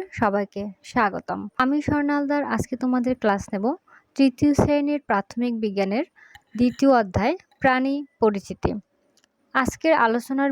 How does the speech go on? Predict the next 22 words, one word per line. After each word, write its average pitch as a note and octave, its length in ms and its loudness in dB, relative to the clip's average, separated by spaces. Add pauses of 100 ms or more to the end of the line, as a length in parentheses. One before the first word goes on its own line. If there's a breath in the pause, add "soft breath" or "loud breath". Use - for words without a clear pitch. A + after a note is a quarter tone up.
বিষয় C4+ 300 0
হচ্ছে B3+ 300 -4 (500)
প্রাণীদেহের C4 680 2 (460)
বিভিন্ন B3 420 2 (260)
অংশ। G3 220 -4 (320)
শিক্ষার্থী - 480 0 (100)
বন্ধুরা, G#3+ 300 -2 (120)
তোমরা C4+ 260 0
তোমাদের C#4 380 -2 (100)
পাঠ্য G#3 220 0 (140)
বইয়ের A#3+ 220 2 (260)
এগারো A#3+ 220 2 (100)
নম্বর C4+ 240 2 (100)
পেজটি G#3+ 400 -2 (580)
খুলে B3+ 300 6
রাখো। F#3+ 240 0 (320)
প্রাণী D4 280 2 (180)
পরিচিতি। G3+ 480 -2 (240)
পৃথিবীতে D#4 580 2 (160)
নানা A#3 300 4
রকমের C#4+ 420 0 (160)
জীব A3+ 180 2